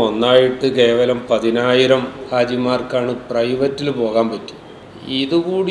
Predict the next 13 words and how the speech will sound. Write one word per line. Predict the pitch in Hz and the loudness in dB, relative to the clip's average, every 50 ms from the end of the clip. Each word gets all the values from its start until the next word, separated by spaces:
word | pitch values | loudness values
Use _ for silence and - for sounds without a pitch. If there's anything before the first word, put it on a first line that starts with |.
| 185 | 0
ഒരു | 175 170 - 147 | 0 0 2 4
കാരണമാണെന്നാണ് | 127 131 135 139 139 147 151 151 147 147 147 151 147 151 147 139 139 127 | 4 6 6 6 4 2 2 2 2 2 2 2 2 2 2 2 2 2
ഞങ്ങൾ | 120 120 120 123 123 | 2 0 0 0 -2
മനസ്സിലാക്കുന്നത്. | 113 110 - - - 127 123 123 120 123 - 117 107 107 104 95 101 101 104 - - - - - - - - - - - | -2 -4 -4 -4 -2 2 4 4 4 2 -2 -6 -6 -6 -6 -6 -8 -10 -12 -12 -16 -20 -20 -20 -20 -20 -20 -14 -6 -2
കഴിഞ്ഞ | 117 113 113 117 123 123 135 143 151 156 151 | 2 4 4 4 4 4 4 4 6 8 8
തവണ | 143 139 139 139 143 143 143 139 135 123 - - - - - - - - - - - - - - - - | 8 8 6 6 4 4 2 2 0 -4 -6 -10 -14 -18 -18 -18 -20 -20 -20 -20 -20 -20 -20 -16 -6 0
ട്വൻ്റി | 120 117 120 127 131 131 151 160 160 156 156 | 0 2 2 2 0 0 0 0 2 2 4
തൗസൻഡ് | 156 156 156 151 160 156 160 156 151 156 151 151 - | 4 4 4 4 4 2 2 2 0 -2 -2 -2 -4
പ്ലസ് | 143 123 120 120 - - 147 143 139 | -4 -2 -2 -4 -2 2 4 6 6
ആയിരുന്നു | 135 135 135 131 127 135 135 131 123 120 117 127 135 131 - - - - | 6 6 6 4 4 2 0 2 2 2 0 0 -2 -6 -12 -14 -8 -2
കേരളത്തിൽ | 123 120 123 127 131 131 135 135 135 135 143 139 135 139 | 2 4 4 6 6 4 2 2 0 -2 -2 -2 0 0
നിന്നുള്ള | 135 135 131 135 131 131 127 123 123 123 - - - - - - - - - - | 0 0 0 -2 -2 0 0 0 0 -2 -4 -8 -12 -18 -20 -20 -20 -20 -12 -4
ടോട്ടൽ | 113 117 127 127 127 - 139 139 | 0 2 2 2 2 0 0 2